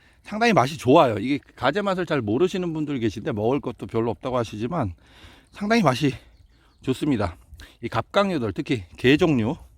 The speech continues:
예, 요런 애들은 이제 키토산이 많다고도 알려져 있지만 국물 맛이 상당히 좋잖아요. 그래서 이제 마-, 많이 이제 불쌍하다, 뭐 요즘에 보기도 힘든데 뭐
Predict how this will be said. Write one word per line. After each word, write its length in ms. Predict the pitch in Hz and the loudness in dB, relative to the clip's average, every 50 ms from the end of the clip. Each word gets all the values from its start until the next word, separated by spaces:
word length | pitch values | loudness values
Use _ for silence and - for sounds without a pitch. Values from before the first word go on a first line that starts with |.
| - - - - - - - - - - - - - - - | -20 -20 -20 -20 -20 -20 -20 -20 -20 -20 -20 -20 -20 -14 -8
예, 100 | 104 101 110 | -6 0 2
요런 320 | 107 143 196 208 214 208 | 2 4 4 4 2 2
애들은 420 | 185 156 160 156 190 185 135 101 82 - - - - - _ _ _ _ _ _ _ _ _ _ _ _ _ _ - | 0 0 0 0 0 0 0 -2 -4 -12 -20 -20 -20 -20 _ _ _ _ _ _ _ _ _ _ _ _ _ _ -8
이제 100 | 117 110 | -8 -6
키토산이 480 | - 180 170 214 196 185 175 160 170 | -4 -4 -2 -2 2 2 2 2 2
많다고도 560 | 151 120 113 110 143 127 113 113 104 107 107 104 | 2 0 0 0 0 -2 -2 -2 -2 -4 -4 -2
알려져 280 | 98 104 110 95 104 95 | -2 -2 -4 -4 -4 -4
있지만 400 | 90 - 107 113 123 107 87 - - - _ _ _ _ _ _ _ _ - - - - - | -6 -6 -10 -10 -10 -10 -10 -12 -16 -20 _ _ _ _ _ _ _ _ -20 -20 -20 -10 -4
국물 280 | - 120 131 160 180 | 0 2 4 4 4
맛이 180 | 185 175 135 147 | 4 2 2 2
상당히 280 | 151 165 175 151 139 127 | -2 -4 -4 -2 -2 -2
좋잖아요. 420 | 113 95 - 110 98 90 92 90 80 - _ _ _ _ _ _ _ _ _ _ _ - - - _ _ _ _ _ _ - | -4 -4 -6 -4 -6 -6 -6 -8 -12 -14 _ _ _ _ _ _ _ _ _ _ _ -20 -20 -20 _ _ _ _ _ _ -12
그래서 100 | 107 98 | -10 -8
이제 100 | 90 101 | -6 -6
마-, 140 | 95 98 - - | -6 -6 -8 -8
많이 240 | - 98 98 101 98 | -8 -6 -4 -4 -4
이제 120 | 87 92 | -4 -4
불쌍하다, 880 | 85 - 110 110 - - 139 131 123 107 95 101 104 107 107 101 92 82 | -6 -4 -4 -2 0 2 2 2 2 0 -2 -2 -2 -2 -2 -4 -6 -8
뭐 200 | 92 98 101 95 | -10 -10 -8 -6
요즘에 440 | 98 98 90 98 104 104 101 92 85 - _ _ _ _ _ _ _ _ _ _ _ - | -8 -8 -8 -8 -8 -6 -6 -8 -8 -12 _ _ _ _ _ _ _ _ _ _ _ -6
보기도 280 | - 110 107 98 117 | -4 -2 0 2 2
힘든데 420 | 120 151 156 143 120 107 110 107 101 | 0 0 0 -2 -2 -2 -2 -2 -2
뭐 280 | 98 98 101 92 82 | -2 -4 -6 -8 -8